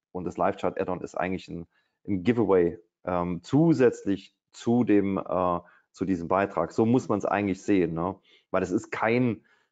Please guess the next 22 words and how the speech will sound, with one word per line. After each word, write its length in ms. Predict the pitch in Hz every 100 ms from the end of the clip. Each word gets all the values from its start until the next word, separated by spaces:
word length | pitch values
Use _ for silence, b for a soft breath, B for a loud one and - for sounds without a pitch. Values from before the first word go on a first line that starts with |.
| _
äh, 300 | - 98 98 98
Signalservice 1040 | - 98 98 92 104 98 87 73 - - -
oder 320 | 87 82 -
irgendwas 340 | 82 76 76
in 40 | 82
der 100 | 80
Richtung, 280 | 78 85 82
weil 140 | 87
dafür, 760 | 92 101 147 - 107 120 131 113
ne, 260 | 92 107 69
ich 120 | -
meine, 220 | 90 -
irgendwie 260 | 98 95 90
mit 140 | 85
fünfundzwanzig 580 | - 101 - 95 92 -
Euro 540 | 110 113 92 107 - b b b b b b b b b _ _ _ _ _ -
wär's 240 | 90 -
viel 140 | 101
zu 180 | - 80
wenig. 440 | 80 73 67 - - _ _ _ _ _
Das 240 | - 92 62
ist 440 | 78 - - -